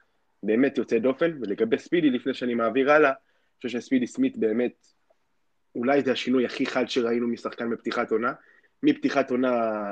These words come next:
איטית, אה, מתקשה מאוד בקבלת החלטות, פתאום,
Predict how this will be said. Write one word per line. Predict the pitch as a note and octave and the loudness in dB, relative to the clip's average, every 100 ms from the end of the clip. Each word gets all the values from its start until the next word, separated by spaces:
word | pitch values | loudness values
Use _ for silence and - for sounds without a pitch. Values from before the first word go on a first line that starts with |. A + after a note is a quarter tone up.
| G2 | -8
איטית, | A#2+ - F3 D3+ - - A#2 | -10 -6 -4 -4 -6 -16 -12
אה, | - - D2 C2 D2 - _ _ _ _ - | -12 -12 -14 -14 -14 -16 _ _ _ _ -14
מתקשה | A2 A#2+ A#2 A2+ - A#2+ D#3 | -6 -4 -4 -6 -6 -2 0
מאוד | D#3 | 2
בקבלת | D3 C#3 C#3 C3+ | 2 2 0 -2
החלטות, | C3 D3+ D3 | -6 -4 -4
פתאום, | B2+ - D#3 A#2+ | -6 0 2 2